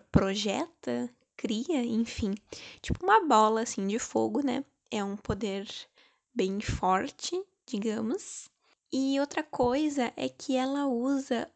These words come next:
uns ofudas, ahn, que são selos, digamos assim, de sacerdote. Esses selos têm, tipo, uma palavra, assim, uma,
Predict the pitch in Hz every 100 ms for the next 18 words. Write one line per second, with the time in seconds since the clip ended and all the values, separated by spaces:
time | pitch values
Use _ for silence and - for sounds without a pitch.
0 | _ - 254 254 269 - - 285 - -
1 | 254 262 214 202 - - - - _ 226
2 | 226 226 226 220 220 220 - - 285 -
3 | 262 226 254 320 370 _ _ - - -
4 | 254 285 294 208 190 - - - - 214
5 | 208 208 208 196 - 208 226 - - -
6 | _ - 247 233 - - 226 - 277 269
7 | - - - - - - _ _ _ 240
8 | - 285 - 247 233 285 302 - 214 226
9 | 247 - 277 226 202 185 - _ _ _
10 | 220 196 208 180 254 262 214 - 202 196
11 | 190 185 190 -